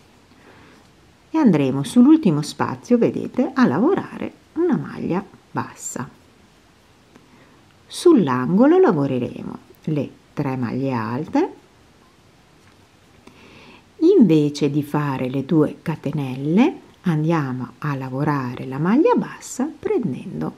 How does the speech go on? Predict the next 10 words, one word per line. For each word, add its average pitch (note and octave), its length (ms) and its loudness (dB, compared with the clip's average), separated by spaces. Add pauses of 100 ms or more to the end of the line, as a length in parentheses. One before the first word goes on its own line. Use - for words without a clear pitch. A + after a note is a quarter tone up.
(120)
l'altra D3 500 -8
mattonella C#3+ 840 -6 (2500)
e F#4+ 120 6
poi - 340 -8
lavoriamo G3+ 680 2
le F4+ 160 6 (1120)
per D4+ 160 2
finire C#3+ 500 -2
l'angolo. C#3 720 -4 (4000)
E - 220 -4